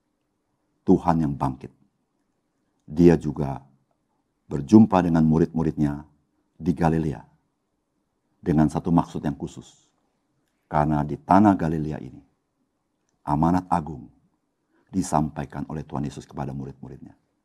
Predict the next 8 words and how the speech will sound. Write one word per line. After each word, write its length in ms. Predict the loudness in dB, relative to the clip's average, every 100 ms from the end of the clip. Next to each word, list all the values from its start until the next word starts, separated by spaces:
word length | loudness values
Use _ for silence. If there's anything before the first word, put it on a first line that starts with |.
| _ _ _ _ _ -10
Di 160 | -10 0
tanah 320 | 4 4 4
kegelapan 560 | 0 0 -2 0 -4 -4
ini, 160 | -12 -14 -20 _ _ _ _ _ _ _ _ _ 2
tanah 400 | 6 8 6 4 -12 _ _
maut 400 | 6 8 6 2
ini, 240 | -6 -6 -14 _ _ _ _ _ _ _ _ _
Injil 480 | 6 6 4 0